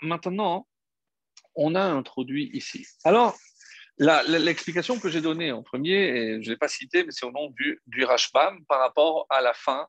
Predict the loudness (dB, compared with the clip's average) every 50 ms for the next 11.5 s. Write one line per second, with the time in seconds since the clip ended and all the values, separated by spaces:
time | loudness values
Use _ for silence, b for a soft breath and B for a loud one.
0 | _ _ _ -6 -4 -2 0 0 0 0 -2 -2 -2 0 0 0 0 2 2 2
1 | 4 2 0 -2 -6 -18 -14 -14 -12 -12 -14 -16 -20 -20 _ _ _ B B B
2 | B B B B B 0 0 0 0 2 2 4 4 4 4 4 2 2 2 2
3 | 0 0 0 -4 -4 -4 -4 -6 -8 -10 _ -14 -6 -2 0 2 2 2 2 0
4 | -4 -6 -4 -2 -2 -2 -2 -4 -4 -4 -6 -6 -8 _ -4 -2 0 0 0 0
5 | -2 -2 0 0 0 0 0 0 0 -2 -2 b b b b _ -4 0 2 4
6 | 4 4 2 0 -2 -2 -2 -4 -2 2 2 2 2 2 0 -2 -2 -2 0 0
7 | 0 0 -2 -4 _ b b b b b _ 0 2 2 2 2 0 -2 -6 -6
8 | -4 -2 0 -2 -2 -2 -4 -6 -6 -6 -10 -10 -10 -6 -4 -2 -2 -2 -2 -4
9 | -4 -4 -4 -6 -10 -12 -10 -6 -4 -2 -2 0 0 0 -2 -2 -2 -4 -4 -6
10 | -6 -6 -4 -4 -4 -4 -4 -4 -2 0 2 2 2 2 0 0 -2 -4 -6 -8
11 | -10 _ -10 -10 -10 -8 -10 -14 -14 -14